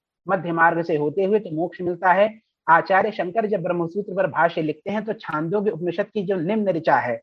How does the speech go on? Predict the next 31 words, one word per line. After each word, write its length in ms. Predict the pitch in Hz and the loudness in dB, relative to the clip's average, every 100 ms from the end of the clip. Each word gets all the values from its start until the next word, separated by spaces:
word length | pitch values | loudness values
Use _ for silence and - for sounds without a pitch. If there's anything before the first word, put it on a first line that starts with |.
| 165 | -2
निम्न 200 | 202 190 | 0 0
मंत्र 300 | 180 180 156 | 0 0 0
है, 280 | 139 202 - _ - | 4 2 0 _ -10
उसका 300 | 170 175 214 | -8 4 6
वो 180 | 214 190 | 8 6
वहां 220 | 165 170 | 4 4
पर 160 | 185 | 2
उद्धरण 480 | 180 147 127 180 190 | -2 -6 0 2 2
देते 260 | 156 156 156 | 0 -2 -2
हुए 300 | 143 165 196 _ _ 202 | 2 0 -2 _ _ -2
इस 160 | 185 | -2
बात 320 | 151 151 160 - | 4 4 4 -2
की 80 | 226 | -8
पुष्टि 380 | 151 - 147 | -8 -4 -2
भी 140 | 135 190 | 0 2
करते 300 | 156 120 127 | 2 2 -4
हैं। 220 | 120 107 _ _ | -4 -10 _ _
इसके 260 | 165 165 202 | -12 -2 4
बाद 180 | 208 202 | 6 4
ब्रह्मसूत्र 560 | 185 180 214 214 196 | 2 0 0 0 2
रश्मि 200 | 190 196 | 2 2
अनुसारी 380 | 180 170 160 170 | 0 2 4 2
भी 120 | 180 | 0
कहा 240 | 170 143 160 | -2 0 2
गया 160 | 180 | 2
कि 140 | 196 190 | 0 2
रश्मियों 560 | 165 - 170 202 247 | 0 0 -4 0 0
का 140 | 240 226 | 4 2
पालन 400 | 190 175 180 175 | 6 6 6 2
करते 300 | 165 - 143 | -2 0 -4
हुए 380 | 131 143 117 | -2 0 -2